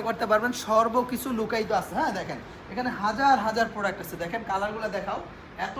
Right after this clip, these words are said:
সুন্দর সুন্দর কালার, এত সুন্দর সুন্দর ডিজাইন আপনি অন্য কোথাও পাবেন না। হ্যাঁ জমজম সুইস লোন আমাদের নিজস্ব মেশিনে প্রস্তুত করা,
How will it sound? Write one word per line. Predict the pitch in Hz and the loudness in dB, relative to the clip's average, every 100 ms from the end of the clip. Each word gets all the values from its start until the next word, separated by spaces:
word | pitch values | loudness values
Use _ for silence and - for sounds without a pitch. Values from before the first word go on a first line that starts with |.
| 269 - | -10 -8
সুন্দর | 262 262 - | -10 -8 -8
সুন্দর | 220 220 196 | -8 -6 -4
কালার, | 180 - - - - - | -2 -2 -4 -14 -10 -8
এত | - 262 | -8 -10
সুন্দর | 254 240 247 - | -10 -10 -10 -10
সুন্দর | 233 226 | -8 -6
ডিজাইন | 214 220 226 | -4 -4 -4
আপনি | 208 208 | -6 -8
অন্য | 220 226 | -6 -6
কোথাও | 247 226 202 | -4 -4 -4
পাবেন | 175 160 135 | -6 -10 -8
না। | 233 | -6
হ্যাঁ | 311 - - - - - | -6 -8 -16 -18 -16 -8
জমজম | 233 262 277 262 | -6 -6 -6 -6
সুইস | 214 196 190 | -8 -8 -8
লোন | 160 - - - 180 | -12 -12 -16 -10 -4
আমাদের | 214 214 254 254 | -2 0 -2 -4
নিজস্ব | 254 254 254 220 | -6 -4 -4 -4
মেশিনে | 226 247 247 | -6 -6 -4
প্রস্তুত | 247 240 247 - | -4 -6 -8 -4
করা, | 202 | 0